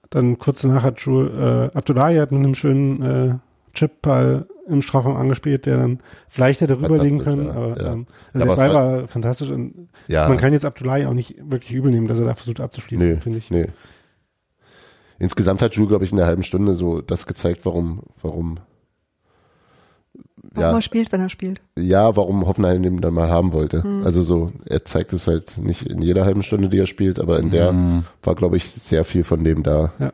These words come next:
Speaker 1: und es war halt nicht sein Job in dem Spiel, mit dem Ball dreißig Meter aufs Tor zuzurennen und dabei schneller zu sein als irgendjemand anders wie in Dresden in der einen Situation.
Speaker 2: Ja.
Speaker 1: <laughs> Das kann er halt nicht.
Speaker 2: Also es
Speaker 1: Aber,
Speaker 2: war wirklich,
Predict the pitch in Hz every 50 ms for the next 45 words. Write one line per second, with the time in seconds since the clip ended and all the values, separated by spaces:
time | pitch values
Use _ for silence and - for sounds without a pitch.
0 | - - 160 139 135 123 131 131 139 131 123 151 143 - 156 127 120 135 127 131
1 | 143 120 123 127 135 - - - 127 123 120 123 120 - - 123 113 123 117 113
2 | 110 - - 117 117 110 107 113 123 123 127 120 107 - - 123 127 135 - 147
3 | 131 - 135 117 123 127 127 131 135 127 120 113 123 120 120 117 101 123 120 123
4 | 131 117 120 113 110 113 113 113 113 123 113 113 120 120 123 120 117 120 139 131
5 | - - 131 120 117 113 139 135 117 - - 123 120 - - - 117 117 139 131
6 | 120 131 131 120 123 123 123 123 - 95 98 101 120 - - 156 170 165 151 -
7 | - - - - - - - - - - - - 127 - - 143 135 131 117 113
8 | 120 139 156 - - - 117 - - _ - - _ - 95 90 90 98 92 117
9 | 107 98 98 90 95 - 123 117 92 - -